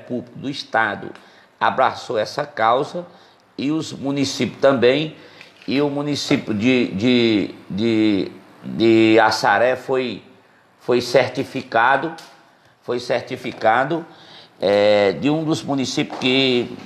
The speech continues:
abraçou a causa. Então, eu recebi das mãos do procurador Plácido Rios, né,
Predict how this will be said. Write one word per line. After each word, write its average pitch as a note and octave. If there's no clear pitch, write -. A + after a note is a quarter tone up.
abraçou B2
a F3+
causa. E2
Então, G#2
eu A2+
recebi A#2
das G#2
mãos G#2
do G2
procurador G2+
Plácido A#2+
Rios, C3
né, B2